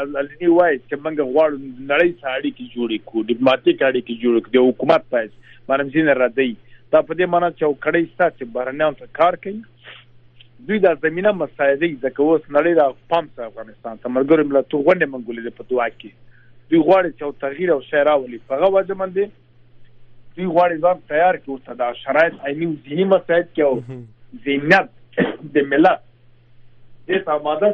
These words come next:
Speaker 1: سي چې تنافر، انزوا طالبانو زیاته سي، نړیوال هم په دې کې یو څه لا-، لاس هغه کې مثلاً تصمیم ونیسي. د تصمیم لپاره باید بهانه او زمینه مساعد وي.
Speaker 2: ماري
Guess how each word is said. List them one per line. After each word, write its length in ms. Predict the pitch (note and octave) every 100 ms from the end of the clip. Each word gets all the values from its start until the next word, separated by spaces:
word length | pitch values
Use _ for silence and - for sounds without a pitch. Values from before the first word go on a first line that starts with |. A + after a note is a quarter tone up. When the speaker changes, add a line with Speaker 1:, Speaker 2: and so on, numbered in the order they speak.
| G#3
Speaker 1:
سي 100 | G#3 G#3+ - - _ _ - - - -
چې 60 | D#3 D3+
تنافر، 500 | D3 C#3+ G#3+ G#3 C3+ D3
انزوا 340 | D3+ D#3 E3+ E3 C#3
طالبانو 420 | C3 C#3+ E3+ D3 C3+
زیاته 320 | F3+ G3+ F#3 -
سي، 60 | F3 C#3
نړیوال 400 | C3+ D3+ E3 -
هم 120 | E3 C3 - - - - _ _ _ _ - - - _ - -
په 80 | D3
دې 160 | C#3+ E3+ E3
کې 80 | C#3+
یو 100 | C3+ B2 -
څه 80 | F#3 D#3+
لا-، 340 | D3 C#3+ C3+ C#3
لاس 160 | D3+ - - C3+
هغه 160 | C3 C3
کې 80 | - - A#2+
مثلاً 320 | - A#2+ A#2+ -
تصمیم 320 | C3 G#3 F3+
ونیسي. 420 | C3 - - - - - - -
د 100 | D#3+ D#3+
تصمیم 280 | D#3 A3+ G#3
لپاره 320 | - F#3+ F3+ D#3
باید 120 | C#3+ -
بهانه 340 | B2 C#3 E3+
او 100 | D#3+ -
زمینه 260 | C3 C#3+
مساعد 460 | D3 B2 - A#2+ B2+
وي. 60 | - A3
Speaker 2:
ماري 200 | C4+